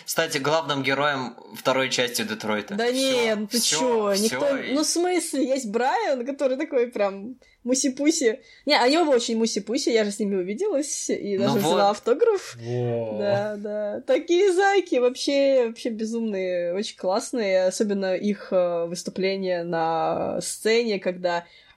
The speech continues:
Speaker 2: А, кстати, блин, вы, наверное, не видели. В общем, когда Брайан Декарт выступал на сцене, он рассказывал о том, что вот, там в какой-то день, э,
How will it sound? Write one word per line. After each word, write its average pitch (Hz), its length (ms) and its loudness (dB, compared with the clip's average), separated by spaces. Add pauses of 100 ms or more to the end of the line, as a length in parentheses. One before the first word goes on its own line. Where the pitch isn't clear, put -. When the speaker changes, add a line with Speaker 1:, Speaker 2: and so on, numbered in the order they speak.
(240)
Speaker 2:
А, 254 140 4
кстати, 262 500 2 (300)
блин, 226 400 2 (160)
вы, 226 160 0
наверное, 233 380 4
не 202 100 0
видели. 254 460 2
В 208 60 -2
общем, 226 280 2
когда 226 300 2
Брайан 214 280 2
Декарт 208 380 0
выступал 196 560 0
на 180 240 -4
сцене, 233 720 2
он 226 160 2
рассказывал 202 680 0
о 180 120 -6
том, 196 220 -2
что - 260 -6
вот, 370 380 0
там 233 140 0
в - 40 -12
какой-то 240 320 0
день, 277 500 0
э, 180 840 -2